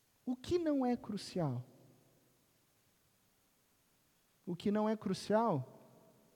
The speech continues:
não pode tirar o seu sono. Se existe algo tirando o seu sono, reflita nisso. Segunda lição, entre razões e emoções, clame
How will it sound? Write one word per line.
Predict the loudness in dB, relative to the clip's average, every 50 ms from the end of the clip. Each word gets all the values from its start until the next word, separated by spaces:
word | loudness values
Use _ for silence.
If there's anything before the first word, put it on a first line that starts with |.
| _ _ _ -6
não | -2 -2 -2 -2
pode | 0 0 -2 -2 -2 -4
tirar | -4 -2 0 0
o | -2
seu | -2 -6 -8
sono. | -6 -4 -2 -2 -2 -4 -6 -12 -18 -20 -20 -20 -20 -20 _ _ -20 -20 _ _ _ _ _ _ _
Se | -12 -4 -2
existe | 0 0 0 0 -2 0 0 0
algo | 2 2 0 -2 -4
tirando | -4 -2 -2 0 -2 -2
o | -4
seu | -4 -6 -6
sono, | -6 -4 -4 -2 -2 -4 -6 -8 -14 -20 -20 -20 -20 -20 -20 _ _ _ _ _ _ _ -20 -20 -8
reflita | -2 0 0 2 2 2 4 4 4
nisso. | 4 4 2 0 -6 -16 -18 -20 -20 -20 -20 -20 -20 -20 -20 -10
Segunda | -2 2 4 4 8 10 10
lição, | 12 10 10 10 10 10 10 10 8 4 -2 -16 -18 -18 -18 -20 -20 -20 -20 -20 -20 -20 -20 -20 -20 -20 -20 -20 _ _ _ 2
entre | 4 4 6 8 8
razões | 8 8 8 6 6 6
e | 6
emoções, | 4 4 2 2 4 6 6 6 6 4 2 -2 -12 -16 -18 -20 -20 -20 -4 4
clame | 10 12 12 12 12 12 12 12 10 8 6